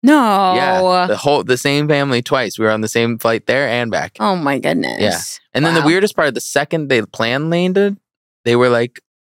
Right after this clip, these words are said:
Speaker 2: so bubbly.
Speaker 1: Huh.
Speaker 2: Like, even the gr-, it was, like, the sister or the aunt or whatever, like, on the way there was, like,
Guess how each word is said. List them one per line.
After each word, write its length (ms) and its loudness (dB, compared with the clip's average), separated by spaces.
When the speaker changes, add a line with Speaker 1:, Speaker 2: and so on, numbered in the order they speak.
Speaker 2:
so 340 0
bubbly. 500 -2
Speaker 1:
Huh. 180 2
Speaker 2:
Like, 160 -2
even 200 2
the 100 0
gr-, 140 -2
it 240 2
was, 120 -2
like, 180 -2
the 360 -2
sister 760 0
or 60 0
the 240 -6
aunt 280 -6
or 100 -2
whatever, 420 0
like, 220 -2
on 160 -2
the 100 0
way 200 0
there 240 0
was, 160 -8
like, 300 -4